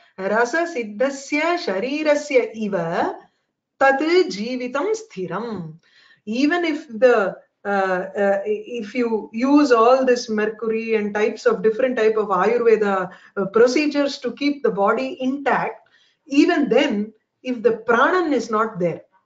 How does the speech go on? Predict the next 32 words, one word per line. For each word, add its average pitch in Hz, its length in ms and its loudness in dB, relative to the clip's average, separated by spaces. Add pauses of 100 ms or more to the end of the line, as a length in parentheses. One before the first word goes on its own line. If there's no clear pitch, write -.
(580)
if 214 200 -2
your 196 180 2
Jeevitam 294 600 0
is 226 160 -4
not 202 320 -2
there, 170 280 -2 (580)
then 254 240 -2
it 220 140 -8 (240)
cannot 254 340 2
stay, - 440 -2 (100)
right? 190 260 -2 (300)
For 233 320 2
such 277 460 -2
a, 370 280 2 (240)
uh, 220 360 2 (160)
Kavyam, 247 640 0 (360)
this 226 320 -4
auchityam 294 720 0
becomes 254 380 -2
the 339 140 -4
jeevitam. 180 540 -6 (640)
For 208 120 2
such 220 260 0
a 330 60 2
shariram, 285 600 4
the 240 120 4
pranan 254 560 2
is 214 160 0
the 311 100 -4
jeevitam 202 540 -6
for 175 140 -4
it. 147 180 -12